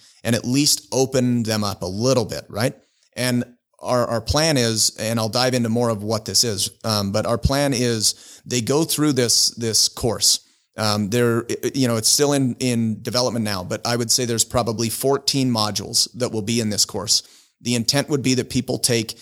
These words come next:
a weekend on their own. Digital detox is a big part of it. Get away from the phones, away from the email, away from social,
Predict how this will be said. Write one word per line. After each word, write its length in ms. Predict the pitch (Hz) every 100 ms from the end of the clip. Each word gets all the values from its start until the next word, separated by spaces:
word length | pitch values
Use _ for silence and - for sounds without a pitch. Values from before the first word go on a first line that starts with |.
| - -
a 160 | 120 120
weekend 640 | 113 127 127 123 123 123 - _ _ 117
on 240 | 123 147
their 180 | 147 139
own. 360 | 120 113 117 - _ _ _ _
Digital 400 | 110 131 135 147
detox 500 | 143 127 - 113 113
is 120 | 117 113
a 40 |
big 220 | 107 127
part 220 | - 113
of 60 | 107
it. 160 | 113 - - _
Get 100 | 123
away 180 | 120 120
from 180 | 131 135
the 60 | 123
phones, 320 | 127 123 120
away 200 | 104 110
from 160 | 123
the 200 | 127 123
email, 280 | 120 113 107
away 220 | 95 104
from 180 | 113 110
social, 640 | - 135 131 - 120 113